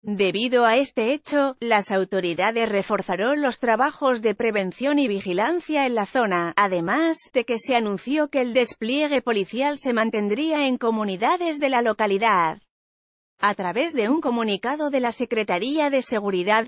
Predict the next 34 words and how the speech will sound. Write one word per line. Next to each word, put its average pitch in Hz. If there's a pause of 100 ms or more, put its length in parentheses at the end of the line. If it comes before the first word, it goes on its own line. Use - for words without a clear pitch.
(100)
Pública 311
de 277
Michoacán 262
destacó 247
el 262
blindaje 208
del 208
área 294
al 240
instalarse 233
puestos 294
de 240
control 226
y 269
filtros 247
de 220
revisión 196
aleatorios 240
en 247
la 208
región 269
para 214
dar 247
con 214
los 185
responsables 233
del 214
hecho 277
y 233
apoyar 226
en 277
las 202
diligencias 294
ministeriales. 220